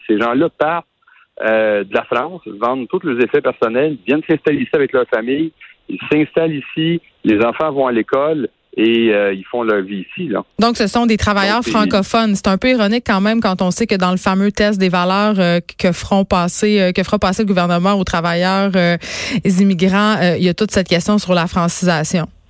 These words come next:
Speaker 1: Je suis tout à fait d'accord avec vous. Ce sont des travailleurs francophones. C'est ce que, c'est ce qu'on laissait savoir dans, dans l'entrevue avec le journal. Mais encore plus ironique que ça, c'est que les frais de toute cette démarche-là et de l'immigration sont
Speaker 2: Mm.
Speaker 1: tous assumés par l'entreprise. Le gouvernement investit zéro.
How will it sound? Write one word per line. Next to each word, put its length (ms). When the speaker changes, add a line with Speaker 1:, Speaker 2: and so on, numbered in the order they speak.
Speaker 1:
Je 60
suis 180
tout 180
à 40
fait 80
d'accord 240
avec 200
vous. 400
Ce 120
sont 120
des 100
travailleurs 300
francophones. 480
C'est 100
ce 40
que, 420
c'est 80
ce 60
qu'on 120
laissait 600
savoir 320
dans, 300
dans 120
l'entrevue 340
avec 200
le 100
journal. 340
Mais 120
encore 260
plus 180
ironique 300
que 120
ça, 120
c'est 180
que 340
les 240
frais 160
de 120
toute 220
cette 140
démarche-là 580
et 60
de 60
l'immigration 600
sont 180
Speaker 2:
Mm. 0
Speaker 1:
tous 80
assumés 300
par 140
l'entreprise. 540
Le 140
gouvernement 340
investit 600
zéro. 240